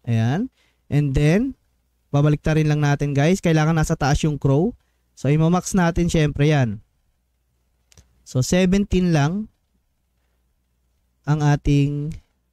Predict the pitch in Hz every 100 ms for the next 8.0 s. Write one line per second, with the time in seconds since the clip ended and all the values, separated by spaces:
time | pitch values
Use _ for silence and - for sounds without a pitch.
0 | _ 143 143 135 127 139 104 139 147 170
1 | 165 170 175 190 226 254 - _ _ _
2 | _ - 180 170 175 180 175 - 170 165
3 | - 160 147 143 131 143 165 - 135 -
4 | 156 160 160 156 151 143 143 131 131 -
5 | 127 123 123 123 123 123 123 127 - _
6 | - 147 180 185 185 180 180 175 170 165
7 | - 143 139 131 135 123 113 110 104